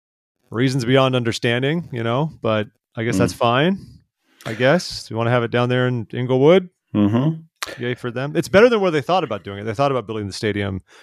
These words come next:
Speaker 1: for years all over the Southland to try to get the N F L back into California.
Speaker 2: Hmm.
Speaker 1: One proposed area was up,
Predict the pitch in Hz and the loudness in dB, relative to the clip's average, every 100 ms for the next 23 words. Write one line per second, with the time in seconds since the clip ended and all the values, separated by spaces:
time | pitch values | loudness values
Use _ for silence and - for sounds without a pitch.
0 | _ - 120 127 120 107 101 107 95 82 | _ 0 2 4 2 2 0 0 -4 -8
1 | - 104 101 - 98 90 - 104 95 92 | -2 0 0 0 -8 -8 -4 -4 -4 -8
2 | 117 104 90 101 87 98 95 90 107 92 | -8 -8 -4 -4 -4 -6 -6 -6 -12 -12
3 | - 95 92 - 98 95 - _ - 98 | -8 -6 -6 -8 -8 -8 -10 _ -4 -2
4 | 85 131 139 131 131 107 117 117 107 101 | 2 2 0 0 0 2 2 2 2 0
5 | 98 104 104 104 - | -4 -6 -2 -4 -4